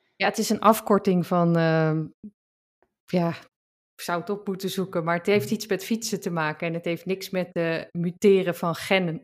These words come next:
te maken, waar, wat je ook kan, eh, kan vinden volgens mij, eh, op het internet als je er onderzoekt.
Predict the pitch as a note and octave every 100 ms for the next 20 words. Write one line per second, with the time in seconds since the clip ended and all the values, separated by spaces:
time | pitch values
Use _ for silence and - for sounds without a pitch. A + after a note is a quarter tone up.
0 | _ - E3+ D#3 D3 D3 E3+ D#3 D#3+ D#3
1 | D3+ - E3 F#3 - F#3 F#3 D#3+ D3 D3+
2 | D3+ - E3+ E3+ F3 D#3 D3+ - E3 D3
3 | C#3+ D#3+ D#3 D3+ D3 E3 - - F3+ D#3+
4 | D#3 D3+ E3 - D#3+ - D#3+ D#3 - A3
5 | -